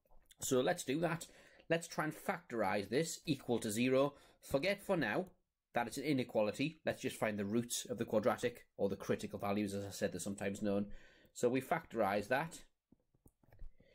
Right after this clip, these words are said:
So two numbers that times to make minus forty, but add to make minus six.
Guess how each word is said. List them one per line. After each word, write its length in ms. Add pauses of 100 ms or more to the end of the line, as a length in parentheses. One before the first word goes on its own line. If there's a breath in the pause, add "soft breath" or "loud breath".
(640 soft breath)
So 120
two 260
numbers 240
that 160
times 260
to 80
make 160
minus 300
forty, 520 (2000 loud breath)
but 240
add 180
to 180
make 180
minus 340
six. 480